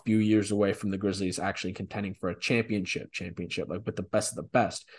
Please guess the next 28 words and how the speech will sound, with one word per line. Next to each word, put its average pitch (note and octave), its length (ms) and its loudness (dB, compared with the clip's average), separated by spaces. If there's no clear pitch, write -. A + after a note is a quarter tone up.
Still A#2 220 6
think - 160 2
we A2 80 2
need A2 140 2
to G#2+ 60 -2
make G2+ 180 -2
a - 40 -8
few A2+ 180 0
moves A#2+ 420 8
and G#2+ 100 -4
get G2+ 320 0
some G#2+ 160 -4
different G#2 300 0
pieces A2 400 2
in F2 80 -4
that F2 160 -6
roster. E2 500 -6
For A2+ 80 2
as G#2 120 2
much A#2+ 180 4
as A#2 80 4
I A#2+ 60 10
wanna C#3 240 8
see D3 160 10
it A#2+ 60 8
happen D#3+ 260 6
this F3+ 160 4
year, G3 100 8